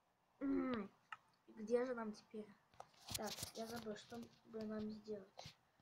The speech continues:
А, нужно взять вот такую штучку.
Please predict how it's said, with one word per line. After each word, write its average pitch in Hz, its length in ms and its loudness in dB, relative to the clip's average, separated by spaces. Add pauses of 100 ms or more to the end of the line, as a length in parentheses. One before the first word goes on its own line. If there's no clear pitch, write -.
(180)
А, 226 80 2 (380)
нужно 214 440 0
взять 226 360 -2 (1080)
вот 233 220 -2 (320)
такую 226 420 -6
штучку. - 500 -6